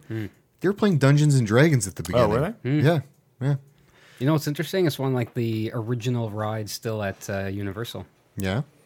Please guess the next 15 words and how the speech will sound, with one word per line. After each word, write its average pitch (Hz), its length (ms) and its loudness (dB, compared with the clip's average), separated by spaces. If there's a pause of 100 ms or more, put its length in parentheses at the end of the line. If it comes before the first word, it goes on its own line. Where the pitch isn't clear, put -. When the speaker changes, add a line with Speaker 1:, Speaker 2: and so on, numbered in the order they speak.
(460)
Speaker 1:
Like, 113 100 -14
Jaws 117 320 -2
is 117 100 -8
gone, 117 300 -4
Back 104 180 -6
to - 60 -20
the - 80 -20
Future 113 240 -8
is 107 80 -8
gone, 110 320 -6
King 98 180 -8
Kong 104 260 -6
is 107 120 -8
gone. 107 400 -6
Speaker 2:
Oh, 127 560 -4